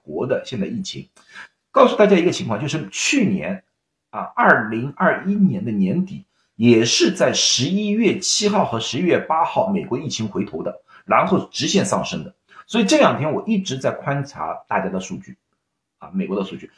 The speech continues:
美国现在的疫情基本上像去，上个星期你们看过数据，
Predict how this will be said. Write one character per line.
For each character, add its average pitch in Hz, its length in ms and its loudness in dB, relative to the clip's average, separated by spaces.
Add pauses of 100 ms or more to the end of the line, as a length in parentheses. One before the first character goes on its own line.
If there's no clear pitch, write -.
(120)
美 156 260 6
国 233 160 6
现 208 320 -2
在 147 180 2
的 - 160 -6
疫 165 160 -2
情 - 240 -6
基 165 160 -10
本 - 180 -14
上 - 160 -4
像 104 160 -2
去， - 200 -12
上 156 180 2
个 104 80 2
星 131 140 -2
期 - 120 -10
你 76 60 -8
们 82 100 -6
看 123 160 -2
过 82 80 -2
数 - 160 -6
据， 101 220 -6